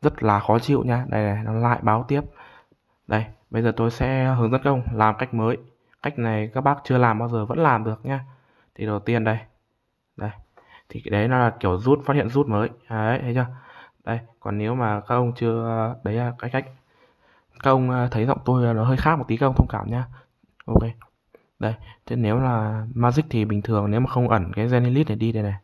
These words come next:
Ví dụ như tôi tắt này đi này. Mở lại M B đây này. Là nó báo cái này luôn, thấy chưa? Cái này là kiểu phát hiện rút cũ, ok.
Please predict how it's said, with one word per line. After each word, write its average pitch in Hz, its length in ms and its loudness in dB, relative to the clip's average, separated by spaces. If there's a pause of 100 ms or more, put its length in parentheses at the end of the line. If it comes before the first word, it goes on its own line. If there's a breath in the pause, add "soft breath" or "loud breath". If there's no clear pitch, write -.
(220 soft breath)
Ví 107 80 -6
dụ 127 120 0
như 120 200 -2
tôi 123 120 -6
tắt - 180 -2
này 120 140 -4
đi 107 180 -4
này. 98 120 -6 (1000)
Mở 95 260 -4
lại 98 440 -2
M 113 80 -2
B - 20 -2
đây 117 240 2
này. 101 200 -6 (1800 soft breath)
Là 98 140 -4
nó 104 100 0
báo 107 220 4
cái 127 60 2
này 117 140 0
luôn, 113 180 -4
thấy 110 180 -6
chưa? 120 100 -2 (420 loud breath)
Cái - 60 -12
này 117 100 -2
là 104 120 -4
kiểu 98 240 -6
phát 131 200 -8
hiện 113 120 -4
rút 131 240 -6
cũ, 139 340 -4
ok. 110 140 -4